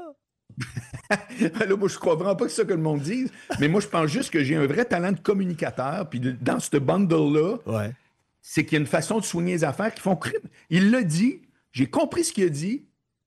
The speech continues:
Speaker 1: puis en même temps, je, je vais te dire une autre affaire, je suis très peu polarisant, très peu, je l'ai été.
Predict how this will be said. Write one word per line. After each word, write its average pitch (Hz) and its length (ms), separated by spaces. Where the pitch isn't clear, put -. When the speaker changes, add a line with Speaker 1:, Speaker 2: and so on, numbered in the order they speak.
Speaker 1:
puis 170 100
en 185 40
même 233 160
temps, 370 100
je, 214 140
je 127 100
vais 165 80
te 160 60
dire 311 120
une 262 80
autre 143 140
affaire, 135 380
je - 100
suis - 180
très - 260
peu 269 240
polarisant, 110 640
très 247 260
peu, - 160
je 110 100
l'ai 120 180
été. 202 360